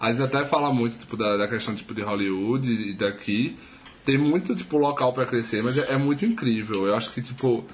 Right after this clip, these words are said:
Quando você pega que os principais, realmente, destaques da série são todas atrizes transexuais, que são, tipo, a Angel, a Blanca e a,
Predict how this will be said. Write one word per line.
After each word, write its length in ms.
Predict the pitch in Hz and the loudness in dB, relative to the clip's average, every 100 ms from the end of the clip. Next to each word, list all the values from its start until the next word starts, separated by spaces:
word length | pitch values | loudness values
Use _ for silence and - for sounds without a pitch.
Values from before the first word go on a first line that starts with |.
| - - - - - - 147 - | -18 -14 -12 -12 -14 -20 -16 -2
Quando 200 | 143 156 | 2 4
você 240 | 175 190 | 4 4
pega 300 | 180 135 131 | 2 2 2
que 100 | 131 | 2
os 60 | 131 | -2
principais, 460 | - 131 131 123 127 | -2 -6 -2 -2 0
realmente, 260 | 139 123 | 0 0
destaques 520 | 117 117 - 117 135 | -2 -2 0 -2 -2
da 100 | 127 | -4
série 320 | 127 - 95 95 | -2 -2 -2 -2
são 200 | - 107 | -6 -6
todas 300 | 110 117 131 | -2 0 0
atrizes 640 | 135 - 95 98 104 - | -4 -2 -2 -2 -4 -6
transexuais, 960 | - 107 113 127 123 - 117 87 87 - | -2 0 0 0 -2 -2 -2 0 -2 -4
que 100 | 107 | -10
são, 180 | - 101 | -8 -8
tipo, 180 | - | -4
a 200 | 98 95 95 | -2 0 0
Angel, 520 | 104 113 120 127 131 - - - | 0 0 0 0 -2 -6 -16 -6
a 140 | 104 | -4
Blanca 640 | 107 107 110 123 135 135 120 | 0 0 2 0 0 -2 -2
e 200 | 104 107 | -2 -2
a, 420 | 101 98 98 90 | 0 0 0 -2